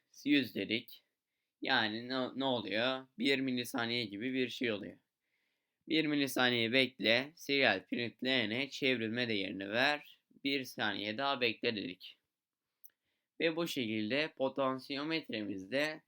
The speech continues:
servo motor kontrolünü gerçekleştirmiş olduk. Şimdi çalışma videosuna geçiyoruz ama ben kapanış yapacağım. Bu dersimiz bu kadardı.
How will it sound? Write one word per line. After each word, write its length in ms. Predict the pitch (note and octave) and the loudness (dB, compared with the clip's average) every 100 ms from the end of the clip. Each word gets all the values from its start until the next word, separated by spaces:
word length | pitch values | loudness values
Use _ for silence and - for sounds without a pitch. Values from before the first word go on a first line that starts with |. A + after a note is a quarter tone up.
| _ | _
servo 520 | - - D3+ C#3+ A#2+ | -6 2 4 4 0
motor 460 | A2 A2 D3 C3 B2+ | -4 -2 2 2 0
kontrolünü 600 | B2 B2 - G2+ G#2 C#3 | -6 -6 -2 -2 0 2
gerçekleştirmiş 1080 | B2+ A2+ - F2+ F#2 F#2+ - A2+ C#3+ C#3 | 4 4 2 -4 -6 -8 -6 -4 -2 0
olduk. 440 | B2 G#2+ F2+ _ _ _ _ _ _ _ - _ _ _ _ - | 2 2 0 _ _ _ _ _ _ _ -20 _ _ _ _ -12
Şimdi 480 | - E3 B2 G2 - _ | -2 2 2 -2 -10 _
çalışma 500 | - D#3 D#3 - D#3 | -2 2 2 0 0
videosuna 460 | D3+ A2+ G#2+ G#2+ G#2+ | 0 -2 -4 -6 -8
geçiyoruz 840 | G2+ B2+ - D3+ C#3+ C#3+ C#3+ - - | -4 -6 -4 -2 0 0 -4 -12 -10
ama 260 | D3 C#3 C3+ | -4 -2 0
ben 180 | C#3 C3+ | -2 -2
kapanış 420 | A2+ A#2 A2+ - | -6 -4 -6 -6
yapacağım. 340 | F2+ D2 F2+ _ _ _ _ _ _ _ _ _ _ _ _ _ _ _ | -10 -10 -18 _ _ _ _ _ _ _ _ _ _ _ _ _ _ _
Bu 120 | - E3 | 0 6
dersimiz 640 | D#3 C#3 - A2 G2+ G2+ | 6 6 2 -6 -6 -10
bu 80 | B2 | -4
kadardı. 760 | D3 C#3+ C#3 C#3 C#3 C#3+ C#3+ | 0 2 2 2 2 0 -2